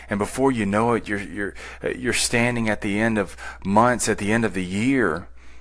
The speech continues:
and suddenly you, you don't know what the hell happened to it. I did that recently, man. I was,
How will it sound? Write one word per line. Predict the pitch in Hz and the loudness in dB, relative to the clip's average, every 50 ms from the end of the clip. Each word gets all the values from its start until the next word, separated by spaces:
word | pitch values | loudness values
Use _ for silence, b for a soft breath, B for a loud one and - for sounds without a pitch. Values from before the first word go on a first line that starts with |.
| b b b | b b b
and | - 92 90 | -10 -4 -2
suddenly | - - 120 123 123 117 110 104 101 95 - - - - | 0 2 2 2 2 0 0 0 -2 -4 -8 -12 -14 -12
you, | 101 107 110 - - | -12 -12 -10 -10 -10
you | - 101 117 117 | -10 -8 -4 -2
don't | 131 123 110 | -2 0 0
know | 104 104 | 0 0
what | 101 107 110 | 2 2 2
the | - 110 | 4 4
hell | 107 117 120 120 | 6 8 8 8
happened | 113 113 127 151 175 - - 175 | 6 4 2 -2 -2 -4 -4 -4
to | - - 160 139 | -4 -4 -6 -6
it. | - - - - - - - - - - - - - - - - - - - - - - - - - - - - - - - - - - - - - - - - - - - - - - - - - - - - - - - - - - - - - - - - - - - - | -10 -14 -16 -20 -20 -20 -20 -20 -20 -20 -20 -20 -20 -20 -20 -20 -20 -20 -20 -20 -20 -20 -20 -20 -20 -20 -20 -20 -20 -20 -20 -20 -20 -20 -20 -20 -20 -20 -20 -20 -20 -20 -20 -20 -20 -20 -20 -20 -20 -20 -20 -20 -20 -20 -20 -20 -20 -20 -20 -20 -20 -20 -20 -20 -20 -16 -8 -6
I | 98 110 | -4 -2
did | 104 101 90 80 | -2 -2 -2 -2
that | - 82 80 71 | -2 -4 -4 -2
recently, | 76 90 107 110 - - - 57 55 65 | 0 0 0 0 -2 -6 -8 -10 -10 -12
man. | 69 69 73 85 90 95 98 | -10 -8 -6 -6 -6 -6 -4
I | 90 87 | -2 -2
was, | 98 95 87 - - | -2 -2 -4 -4 -6